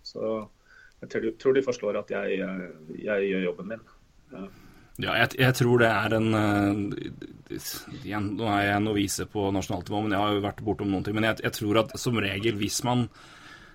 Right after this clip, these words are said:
Speaker 2: altså så lenge det gjøres på en ryddig måte, og man har snakket med folk og refererer dem og, og, og gjør det man skal og følger de stegene man skal, og du snakket jo med Bergstrand selv, og da er det jo, du lot han sikkert få respondere og, og, og, på, på det de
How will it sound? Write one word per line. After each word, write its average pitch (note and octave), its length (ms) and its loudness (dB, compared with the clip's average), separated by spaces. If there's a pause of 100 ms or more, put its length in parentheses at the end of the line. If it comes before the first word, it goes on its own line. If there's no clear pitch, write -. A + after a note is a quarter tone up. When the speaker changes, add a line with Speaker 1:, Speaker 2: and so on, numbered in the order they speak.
(100)
Speaker 2:
altså A#2+ 220 -2
så D3 160 4
lenge A2 220 4
det A#2+ 100 8
gjøres G#2 240 6
på A#2+ 80 0
en B2 100 6
ryddig A2 240 4
måte, A2 260 2
og G2 80 0
man G#2+ 100 2
har A2 80 0
snakket G#2+ 360 -2
med F#2+ 120 -4
folk G#2 240 -2
og A2 80 2
refererer G#2 420 0
dem G2+ 240 -2
og, G#2+ 180 -2
og, G#2 720 -2
og G#2+ 80 -2
gjør G#2 240 0
det G2 100 0
man G#2+ 160 2
skal G2+ 300 -2
og G#2+ 80 -2
følger G2 260 0
de G2 560 2
stegene F#2 380 -2
man G#2+ 80 4
skal, C3 240 0
og A#2 60 2
du A#2 100 2
snakket G#2+ 340 -4
jo G2 60 0
med G2+ 180 2
Bergstrand F#2 460 0
selv, C#3 240 4
og G#2+ 60 -2
da G#2+ 200 2
er G2 40 -2
det G2+ 120 -2
jo, G2+ 220 -2 (480)
du G#2+ 300 -2
lot E3 100 4
han A2 120 4
sikkert G2+ 280 0
få G#2+ 80 4
respondere G2+ 600 4
og, G2+ 460 4
og, G2+ 220 0
og, G2 640 -6
på, E3+ 260 2
på G#2+ 140 2
det G2 200 4
de F#2 120 2